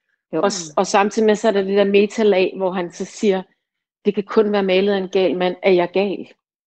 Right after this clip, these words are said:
Speaker 2: Altså, er, er jeg, er
Speaker 1: Mm.
Speaker 2: jeg, og det synes
Speaker 1: Ja.
Speaker 2: jeg bare er, er smukt, at man, det er jo det, som kunst også kan. Det, det giver os et sted, vi kan gå hen. Man tænker,
Speaker 1: Mm.
Speaker 2: "Jeg har det sådan her. Åh, der er nogle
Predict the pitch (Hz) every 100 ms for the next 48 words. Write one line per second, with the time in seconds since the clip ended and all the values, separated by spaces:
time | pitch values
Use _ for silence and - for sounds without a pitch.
0 | _ - 175 175 160 _ - 175 185 175
1 | 156 - 170 160 156 _ _ _ - 196
2 | 214 240 175 208 190 190 - 175 _ -
3 | - 175 - - 226 262 - - 190 185
4 | 185 175 170 156 _ _ _ _ _ 233
5 | 220 269 277 247 254 240 - 233 - 233
6 | 226 220 202 247 - 254 247 240 - 254
7 | 247 247 254 - 233 - 302 - _ _
8 | _ _ _ 240 262 247 254 - 269 247
9 | 240 254 240 254 247 494 427 392 - -
10 | 277 262 214 - 233 240 254